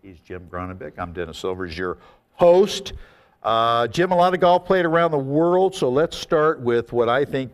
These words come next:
has gotta be the, uh, top story, and I think it's a good one. Sixteen-year-old American Lexi Thompson made history by becoming the youngest professional player,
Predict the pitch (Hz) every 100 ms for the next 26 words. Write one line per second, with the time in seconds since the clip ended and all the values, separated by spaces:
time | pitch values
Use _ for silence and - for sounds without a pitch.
0 | - - - 139 131 110 110 104 98 98
1 | 95 90 87 - 113 - 117 101 101 101
2 | - - - - 101 101 - 131 127 104
3 | - 101 87 98 104 104 185 175 139 113
4 | 90 92 - - - - - 254 254 -
5 | 214 202 196 185 175 170 165 156 143 139
6 | 131 127 117 127 135 139 139 143 117 127
7 | 143 160 139 151 151 156 - 143 131 123
8 | 110 90 202 226 - 143 127 127 127 -
9 | _ _ - 113 113 135 127 127 117 107
10 | 101 107 156 226 226 226 220 170 - 156
11 | 147 156 151 - - 170 190 165 117 113
12 | 143